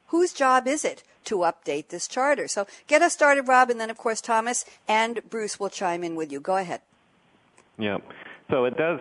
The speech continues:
Speaker 2: certainly include, uh, a separate charter for advisory and lays out what our role is for risk management for the board. The audit, uh, committee has reviewed and approved that, and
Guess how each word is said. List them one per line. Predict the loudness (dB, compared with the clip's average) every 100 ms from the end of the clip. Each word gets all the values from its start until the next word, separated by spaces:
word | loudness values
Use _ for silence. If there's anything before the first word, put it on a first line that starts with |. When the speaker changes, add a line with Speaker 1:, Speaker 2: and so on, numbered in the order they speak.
| -4
Speaker 2:
certainly | -4 -2 -4
include, | -6 -4 -2 -2 -4
uh, | -4 -2 -2 -4
a | -6 -6
separate | -6 -4 -6 -6
charter | -4 -2 -4 -6 -4
for | -4
advisory | -2 -4 -4 -4 -4
and | -4
lays | -4 -4
out | -4 -2
what | -2 -2
our | -2
role | -2 0 0
is | 0 -2 -4 -10 -16 -12
for | -4 -2 0 -2 -4
risk | -6 -6 -4
management | -4 -2 -4 -6
for | -2 -2
the | -2
board. | -4 -4 -4 -6 -18 -20 -20 -20 _ -4
The | -2
audit, | 0 -2 -6 -14 -8
uh, | -2 -2 -2
committee | -2 -2 -2
has | -2 -2 -4
reviewed | -6 -4 -4 -4
and | -6
approved | -6 -6 -6 -4
that, | -4 -4 -6 -12 -14
and | -8 -6 -6